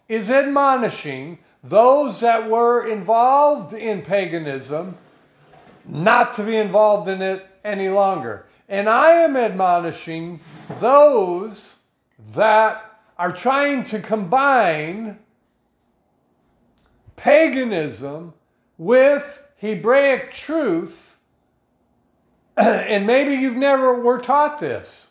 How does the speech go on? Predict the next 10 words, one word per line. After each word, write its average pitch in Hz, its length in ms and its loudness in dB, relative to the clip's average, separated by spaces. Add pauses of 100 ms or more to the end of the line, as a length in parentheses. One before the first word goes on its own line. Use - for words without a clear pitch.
(1900)
Maybe 233 420 2
you've 247 180 -2
never 254 340 2
had 226 280 2
this 233 200 -8
understanding. 226 1000 -6 (2500)
But 180 580 -2 (400)
there 240 260 4
are 240 80 4
many 240 760 0